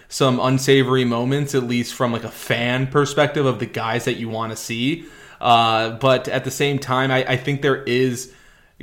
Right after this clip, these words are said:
going to be, I, I think that element of Dwayne Casey playing guys that he trusts is going to come to fruition, uh, throughout this season. So I don't know. I, it, it's really hard for me to tell.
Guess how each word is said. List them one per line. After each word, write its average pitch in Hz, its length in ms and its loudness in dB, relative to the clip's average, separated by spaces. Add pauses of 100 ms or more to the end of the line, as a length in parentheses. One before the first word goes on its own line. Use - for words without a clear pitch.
(180)
going 135 440 2
to 135 140 -4
be, 120 540 -2
I, 139 280 2
I 135 40 4
think 143 400 -8
that 120 300 4
element 143 480 0 (120)
of 120 440 0 (460)
Dwayne 131 340 0
Casey 120 600 -2
playing 131 480 -2
guys 117 280 0
that 117 100 -2
he 120 180 -6
trusts 120 500 0
is 139 180 -2
going 143 260 2
to 139 80 2
come 143 200 0
to 139 60 -4
fruition, 117 800 -2 (480)
uh, - 160 -8 (160)
throughout 127 460 4
this 117 180 -4
season. 120 580 -2 (300)
So 135 580 2
I 139 140 -4
don't 196 120 4
know. 196 200 6
I, 120 200 -2
it, 151 360 -2
it's 147 160 -4
really 170 220 2
hard 143 280 4
for 143 100 -4
me 139 140 -2
to 120 80 -4
tell. 127 500 0